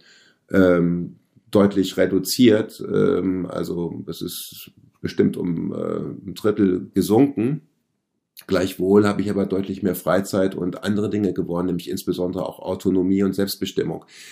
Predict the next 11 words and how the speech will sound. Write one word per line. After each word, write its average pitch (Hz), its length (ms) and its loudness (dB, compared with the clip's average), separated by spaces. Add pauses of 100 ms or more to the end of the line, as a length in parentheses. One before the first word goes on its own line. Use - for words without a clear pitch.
(160)
was 76 160 -2
wiederum 98 320 6
natürlich 98 320 4
durch 92 200 0
den 85 220 -2
Professorenjob, 92 920 2 (420)
äh, 82 220 4
auch, - 260 -4 (160)
auch 85 140 -8
bedingt 117 420 6
ist. - 440 -2